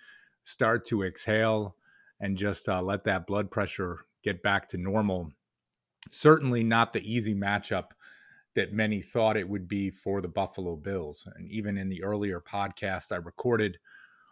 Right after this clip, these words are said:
over the weekend, previewing the matchup a bit, you know, found yourself saying, like, "Listen, I'm not ready for the season to end."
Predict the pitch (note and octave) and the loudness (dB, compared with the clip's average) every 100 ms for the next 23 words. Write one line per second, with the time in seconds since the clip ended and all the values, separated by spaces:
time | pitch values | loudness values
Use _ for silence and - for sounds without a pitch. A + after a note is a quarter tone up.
0 | _ - C3+ C3 G#2+ A#2+ D3+ C3+ G#2 G2 | _ 8 10 8 6 4 2 4 4 2
1 | - C#3+ E3+ C3 A2 G2 F#2+ F#2+ F#2+ - | 0 2 4 4 4 2 0 0 -2 -4
2 | F#2 F2+ E2 F2+ F#2+ - - _ _ _ | -6 -6 -4 -2 -4 -6 -20 _ _ _
3 | D#3 - G#2+ G2+ F2+ - A2+ A#2 G2+ - | -20 -16 -8 -6 -6 -2 2 2 0 0
4 | G#2 G2 - G2+ F#2+ F2+ G2+ A#2 G#2+ F2 | -2 -2 -2 -4 -2 -4 -2 -2 -2 -2
5 | G#2 A2+ F#2 G2+ G2+ - G2+ F2+ F2 - | -2 -2 -2 -2 -2 -4 -6 -6 -8 -8
6 | G#2 F2+ E2 - G2 - | -6 -6 -10 -8 -6 -6